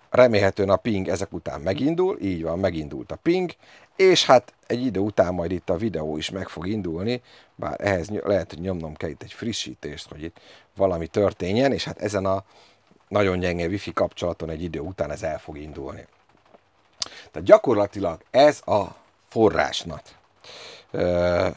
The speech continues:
illetve hát ennek egy speciális változata most már a Masquerade váltakozó, ö, dinamikus I P címhez, ezt szoktuk használni. Fix I P-hez érdemes ezt használni, egy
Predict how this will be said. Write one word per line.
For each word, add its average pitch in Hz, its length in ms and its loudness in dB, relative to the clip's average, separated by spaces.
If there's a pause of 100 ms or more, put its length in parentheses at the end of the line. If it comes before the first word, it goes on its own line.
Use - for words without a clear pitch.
(140)
illetve 98 360 6
hát 101 160 0
ennek 110 260 2
egy 98 100 -6
speciális 82 640 0
változata 98 720 -4
most 87 320 -8
már 131 320 2 (260)
a 82 100 -4
Masquerade 95 680 0
váltakozó, 92 720 2 (300)
ö, 87 600 0 (380)
dinamikus 92 640 0
I 95 160 -4
P 76 240 -6
címhez, 95 460 -2 (320)
ezt - 220 2
szoktuk - 320 -8
használni. 104 580 4 (400)
Fix - 340 -4
I 127 100 0
P-hez 101 400 2
érdemes 85 560 -4
ezt - 240 0
használni, 98 580 0
egy 95 120 -10